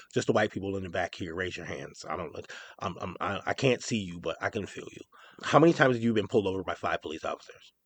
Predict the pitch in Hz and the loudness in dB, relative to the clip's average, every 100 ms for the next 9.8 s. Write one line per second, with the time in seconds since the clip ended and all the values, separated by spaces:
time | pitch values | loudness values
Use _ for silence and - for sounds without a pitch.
0 | _ _ - 151 120 110 127 135 - 113 | _ _ 6 8 8 6 2 2 2 0
1 | 92 - 85 - - - - - 131 143 | 0 -2 -4 -6 -16 -18 -18 -4 4 6
2 | 156 156 127 117 123 113 104 - 156 151 | 6 6 4 4 4 4 2 8 10 10
3 | 117 127 87 85 - _ _ _ _ _ | 8 4 4 -2 -8 _ _ _ _ _
4 | _ _ - 110 104 127 135 - 127 113 | _ _ 4 4 6 4 6 8 6 6
5 | 104 98 - 95 85 - _ _ _ - | 2 0 -4 -6 -6 -12 _ _ _ 8
6 | 131 113 120 110 117 107 95 90 - - | 10 10 8 2 2 0 0 -6 -10 -14
7 | - - - _ _ _ _ _ _ _ | -18 -20 -20 _ _ _ _ _ _ _
8 | _ - 135 123 131 117 123 110 104 98 | _ 10 12 12 8 6 4 4 2 0
9 | 90 101 107 147 143 135 143 143 | -4 2 8 8 10 12 12 10